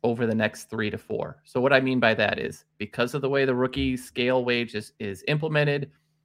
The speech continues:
he would be about seven million in year one. He would be about nine or ten million in year two, be about eleven and thirteen million in years three and four. So Justin, I think, is six million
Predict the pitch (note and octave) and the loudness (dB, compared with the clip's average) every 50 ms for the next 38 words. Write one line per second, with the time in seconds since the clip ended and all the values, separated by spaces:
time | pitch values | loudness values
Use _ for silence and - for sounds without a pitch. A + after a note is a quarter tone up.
0 | _ _ - - _ _ _ _ _ _ _ _ _ - C3+ B2+ A#2 A#2+ A2+ A2+ | _ _ -20 -20 _ _ _ _ _ _ _ _ _ -2 0 0 0 0 -2 -2
1 | - A#2 A2+ A2 - G#2+ G2+ - - - - - C#3+ B2+ B2+ C#3 C3 B2+ B2 B2 | -2 0 0 2 2 2 0 0 -4 -8 0 4 6 6 6 6 4 4 4 4
2 | B2+ B2 B2 A#2+ A#2 A2+ A2 A2 A2+ A2+ A2+ A2+ G#2+ A2 C3 C3+ C3 C3 B2+ B2+ | 4 4 2 2 0 0 -2 -2 -2 -2 -2 -2 -2 0 0 2 2 2 2 0
3 | B2+ B2+ - - _ _ _ _ - A2+ G#2+ A2 G#2 - G#2+ G#2+ G#2+ G2+ G#2 G2+ | -2 -4 -6 -12 _ _ _ _ -6 -4 -4 -4 -4 -4 -4 -2 -2 0 0 0
4 | G2+ - G2+ - - A2 G#2+ A2+ A#2 A#2+ A#2+ A#2+ A#2+ A#2+ A2 G2+ - - - C#3 | 0 0 -2 -6 -10 -6 -2 0 0 2 2 2 2 2 0 0 -2 -2 -2 0
5 | C3 B2 B2 B2 B2 B2 A#2+ A#2 A2+ A2+ G#2 A2 A2 G2 - D3+ - - D#3+ D3 | 2 2 4 2 2 2 0 0 -2 -2 -4 -4 -6 -6 -6 -8 -8 -6 -4 -2
6 | C#3+ C3+ C3 B2+ - - _ _ _ _ _ _ - A2+ A2 G#2+ G#2+ G#2 G#2 G#2 | 0 0 -2 -4 -6 -12 _ _ _ _ _ _ -4 -2 0 2 4 4 4 2
7 | G2+ G2 G#2 A#2+ A#2+ A#2+ A#2 A#2+ A2+ A2+ A2+ - - A2 G#2+ G#2 - _ - B2+ | 0 -6 -2 0 2 2 2 2 0 0 0 -2 -4 -6 -6 -6 -8 _ -4 -2
8 | A#2+ A#2+ - - - - B2+ A#2+ A#2 A#2 A2+ A2+ G#2+ G#2+ G#2 G#2+ G#2+ G#2 G2 G#2 | -2 -2 -4 -8 -10 -6 -4 -2 0 0 0 0 0 -2 -2 -2 -2 -4 -6 -8
9 | - - - G#2+ G2+ G#2 A2+ A2 G#2 G#2 G2+ G#2 - - _ - A2 A2 G#2+ G#2 | -8 -6 -6 -6 -6 -6 -6 -4 -4 -4 -4 -6 -8 -12 _ -10 -6 -4 -4 -4
10 | G2 F2 - - - G2 G#2 - _ _ - - - - - - - _ _ _ | -6 -8 -12 -12 -12 -12 -12 -12 _ _ -8 -8 -6 -6 -8 -10 -14 _ _ _
11 | _ _ _ _ _ _ _ _ _ - - B2 A2+ G2+ - - B2+ C3+ D3 D3 | _ _ _ _ _ _ _ _ _ -8 -4 -4 -4 -2 2 4 6 6 6 4
12 | - - D3 C#3 C3 B2 A#2+ A2+ - C3 B2+ B2 - - - A#2 A2+ A2 - - | 0 0 0 2 2 2 0 0 0 0 -2 -2 -2 -4 -2 0 0 0 -2 -6
13 | - - - - - - E3 D#3+ - D3+ D3 C#3+ C#3+ C#3+ D3 C#3+ D3 D3+ D3+ D3 | -12 -18 -20 -10 -6 -6 -6 -4 -6 -4 -2 0 0 2 2 2 2 2 0 0
14 | D3+ | -2